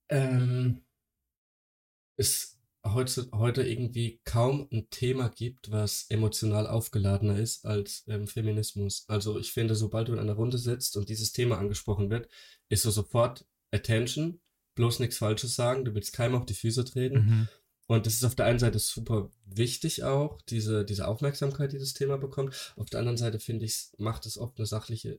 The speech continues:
Speaker 1: Diskussion schwierig, weil man so unfassbar vorsichtig ist. Und ich hatte auch viele Situationen in den letzten Wochen, wo über diese, also ich diskutiere viel mit meinen Freunden über dieses Thema und hab da auch super viel von gel-, schon mit gelernt. Aber sobald irgendjemand dazu stößt, mit dem man jetzt nicht super eng befreundet ist, deren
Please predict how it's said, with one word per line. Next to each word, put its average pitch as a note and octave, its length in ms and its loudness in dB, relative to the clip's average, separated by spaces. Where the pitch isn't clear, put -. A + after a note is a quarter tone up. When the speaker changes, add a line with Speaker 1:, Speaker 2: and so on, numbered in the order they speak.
Speaker 1:
Diskussion G#2+ 540 -4
schwierig, A#2 580 -4
weil G2 240 0
man G#2 140 0
so - 320 -4
unfassbar B2 1000 -2
vorsichtig F#2+ 560 -8
ist. G2 80 -12
Und F#2+ 80 -8
ich - 100 -10
hatte - 140 -6
auch - 80 -10
viele D#3+ 360 -2
Situationen A2+ 680 -2
in F#2+ 80 -2
den F#2 100 -6
letzten G2 380 -6
Wochen, G2 340 -8
wo A2+ 80 0
über G2+ 120 2
diese, F#2+ 240 -2
also F#2 220 -4
ich - 100 -20
diskutiere G2 420 -2
viel C3 300 -2
mit G2 180 -2
meinen F#2 140 -4
Freunden F2+ 340 -6
über F2 140 -4
dieses F2+ 220 -8
Thema G#2+ 400 -4
und G#2+ 220 2
hab G#2+ 140 2
da G2+ 80 0
auch F#2+ 40 -2
super C#3 400 2
viel G#2 200 -4
von G2+ 180 -2
gel-, F#2+ 240 -4
schon G2+ 340 -4
mit F#2+ 220 -10
gelernt. G2 260 0
Aber F#2+ 120 -2
sobald A#2 440 -2
irgendjemand A#2+ 480 0
dazu C#3+ 300 -4
stößt, G#2 520 0
mit G#2 140 0
dem G2+ 60 2
man G2 120 2
jetzt F2 200 -2
nicht B2 180 0
super C#3 360 0
eng E2+ 100 -4
befreundet F2 460 -2
ist, - 220 -2
deren F#2+ 240 2